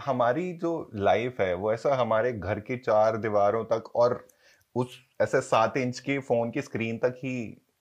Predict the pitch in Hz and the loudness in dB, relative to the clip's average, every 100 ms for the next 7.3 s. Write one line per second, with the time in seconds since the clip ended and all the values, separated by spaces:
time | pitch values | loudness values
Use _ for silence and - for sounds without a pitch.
0 | _ 104 101 107 98 113 107 90 92 82 | _ -4 -2 -2 -2 -2 0 -2 -4 -4
1 | - - _ _ _ - - _ - 123 | -6 -10 _ _ _ -20 -20 _ 0 0
2 | 147 160 156 156 165 165 165 190 185 151 | 2 2 4 2 2 -2 -4 -6 -8 -6
3 | 127 127 151 180 135 156 170 135 - 165 | -4 -2 0 0 -2 -2 0 0 -2 -4
4 | 160 127 - 190 - - _ 101 117 - | -2 -4 0 -2 -2 -14 _ -2 -2 0
5 | 110 143 156 143 156 123 _ _ _ 98 | -2 0 2 2 2 -2 _ _ _ 2
6 | 101 113 120 123 113 113 90 90 107 113 | 4 2 0 -4 -2 0 0 0 -4 -6
7 | 156 156 - | -8 -8 -10